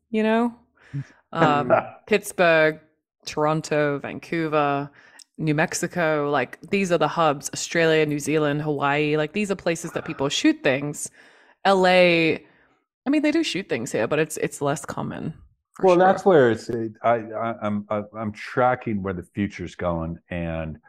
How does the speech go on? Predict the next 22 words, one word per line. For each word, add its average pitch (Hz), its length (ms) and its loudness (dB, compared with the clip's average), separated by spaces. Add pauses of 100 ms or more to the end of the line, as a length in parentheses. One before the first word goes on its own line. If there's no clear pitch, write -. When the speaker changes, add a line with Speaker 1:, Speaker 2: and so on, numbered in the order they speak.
(420)
Speaker 2:
by 90 380 2 (680)
twenty 107 340 2
twenty-five, 87 720 -4
there's 87 200 -10
gonna 98 100 -6
be 87 60 -6
a 82 80 -8
lot 85 200 -4
more. 82 480 -4
I 87 60 -6
mean, 85 220 -2
we're 92 160 0
building 85 420 -4
so - 160 -14
much 80 160 -10
studio 82 460 -8
space 82 460 -8
in 82 80 -10
Los 78 260 -10
Angeles 82 440 -10
now, 82 280 -8
and 78 140 -16